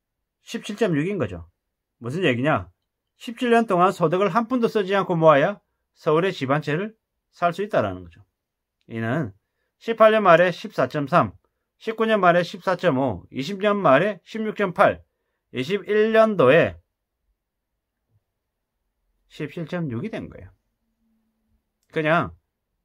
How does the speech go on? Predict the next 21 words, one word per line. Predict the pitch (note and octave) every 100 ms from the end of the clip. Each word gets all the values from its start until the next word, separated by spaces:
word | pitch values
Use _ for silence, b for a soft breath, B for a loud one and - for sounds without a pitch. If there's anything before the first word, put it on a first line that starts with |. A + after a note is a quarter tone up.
| _ _
문재인 | C#3 F3 F#3+
정부 | D#3+ C3+
기간에 | D3+ C#3 C#3 F#3+
부동산 | - F3 B3 A#3
관련해서는 | C#3+ B2+ B2+ A#2 C3 F3 F#2+ E2+ _ _ _ _
그냥 | F3+ G3+
전시줄 | - B2 E3 G#3 D3+
다 | G#2 G2+
놓은 | F3+ D#3
거죠. | E2+ E2 - -
내려놓은 | D3+ F3+ D#3+ E3+
거죠. | G2 E2+ - _ _ _ _ _ _ _ _ _ _ _ _ _
이게 | C#3 C#3+ F3 F#3+ _ _ _ _ _ _ _ _
문재인 | A2+ B2 C#3 C3
정부 | A#2 A#2
기간에 | A2+ B2+ E3
벌어졌던 | G#2 G2 G2+ F#2+ E3+ F#3 _ -
부동산 | B2 C3+ F3
관련했던 | A2 F2+ G2+ D3+ G3+ G#3 _ _ _
일이다라는 | G2+ G2+ B2 E3+ E3 F#2
거죠. | E2